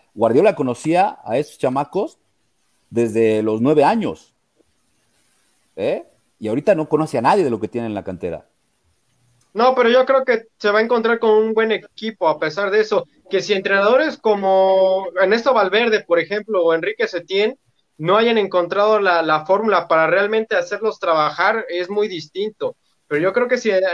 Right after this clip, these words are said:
Speaker 2: Pep Guardiola regresa y se lo encuentra con un Messi en un buen estado todavía,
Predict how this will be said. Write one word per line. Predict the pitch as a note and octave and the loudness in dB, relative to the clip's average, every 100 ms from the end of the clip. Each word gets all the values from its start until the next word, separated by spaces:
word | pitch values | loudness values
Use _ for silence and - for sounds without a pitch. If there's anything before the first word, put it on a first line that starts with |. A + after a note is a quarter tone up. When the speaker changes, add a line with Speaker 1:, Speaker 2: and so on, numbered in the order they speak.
| F3 | -2
Speaker 2:
Pep | G#3+ A3+ | -2 0
Guardiola | A3+ A3 A3 A3+ | 0 0 0 2
regresa | F#3 E3+ G3 G3+ | 2 2 0 -2
y | E3 | -6
se | D#3+ | -6
lo | |
encuentra | D#3 F3+ G#3+ | -4 -4 -4
con | G#3+ G3+ | -4 -6
un | G#3 | -4
Messi | G#3 G3 F3+ | -4 -4 -6
en | F3 | -8
un | F#3+ | -4
buen | G#3 | -4
estado | G#3 - G3 G3 - | -4 -6 -2 -2 0
todavía, | F#3+ F3+ F#3 F#3 E3 | 0 0 -2 -2 -4